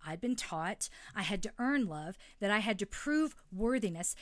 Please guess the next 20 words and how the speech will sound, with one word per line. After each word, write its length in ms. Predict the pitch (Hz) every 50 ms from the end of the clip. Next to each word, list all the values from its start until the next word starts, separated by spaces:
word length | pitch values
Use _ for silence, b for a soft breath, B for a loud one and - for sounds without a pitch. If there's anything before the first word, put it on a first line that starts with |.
| B B B
that 140 | 254 254 -
the 60 | 277
things 340 | - - 320 339 370 359 - -
I'd 200 | 262 285 240 208
been 120 | 254 226
taught 320 | 220 - - 311 311 - -
to 80 | -
do 380 | 190 170 - 226 269 311 330 359
in 200 | - 214 202 - -
order 300 | 214 233 277 277 302 285
to 240 | 214 220 175 - - - - -
earn 280 | 254 262 277 285 269
the 140 | 226 202 190
approval 480 | 170 - - - 262 285 285 226 247 185
of 140 | 165 -
caregivers 760 | - - 220 226 277 294 - 330 339 330 370 349 359 370 - - B B B B B B B -
was 220 | 277 370 370 -
kinda 460 | - - - - - 403 403 415 392 381
messed 360 | 381 392 392 381 - - - 392
up. 300 | 392 392 370 - -